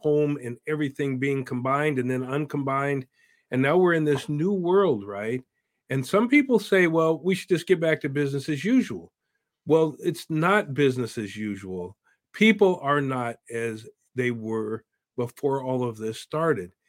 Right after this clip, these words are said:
And for coaches, for leaders, for lawyers, for everyone, we have to acknowledge that and embrace that. You know, as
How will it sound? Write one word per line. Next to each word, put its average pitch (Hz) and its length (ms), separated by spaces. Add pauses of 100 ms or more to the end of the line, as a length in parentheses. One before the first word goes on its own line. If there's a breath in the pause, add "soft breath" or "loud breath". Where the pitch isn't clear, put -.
(400)
And 139 180
for 131 180
coaches, 175 600
for 101 260
leaders, 143 540
for 101 340
lawyers, 139 680 (120)
for 143 260 (100)
everyone, 143 680
we 156 320
have 160 300 (100)
to 131 280 (380)
acknowledge 120 800
that 87 320
and 104 160
embrace 107 680
that. - 200 (840)
You 147 100
know, 147 100
as 156 400